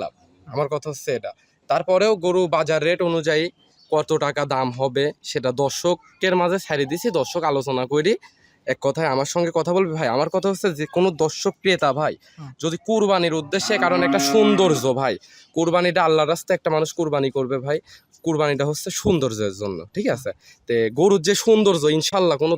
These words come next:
Speaker 1: দর্শক ভাই যদি মানে এর ধরনের গরু, গরুটার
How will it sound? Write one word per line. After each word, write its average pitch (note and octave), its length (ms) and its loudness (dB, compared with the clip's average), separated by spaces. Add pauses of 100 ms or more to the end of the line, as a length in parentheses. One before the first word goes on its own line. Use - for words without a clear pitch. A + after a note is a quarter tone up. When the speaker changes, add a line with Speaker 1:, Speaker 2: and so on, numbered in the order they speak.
Speaker 1:
দর্শক E3+ 320 -2
ভাই D#3+ 200 0
যদি D#3+ 180 -4 (600)
মানে C3+ 160 0 (280)
এর F3+ 100 2 (100)
ধরনের G3 400 2
গরু, C#3+ 180 2 (160)
গরুটার D3 420 0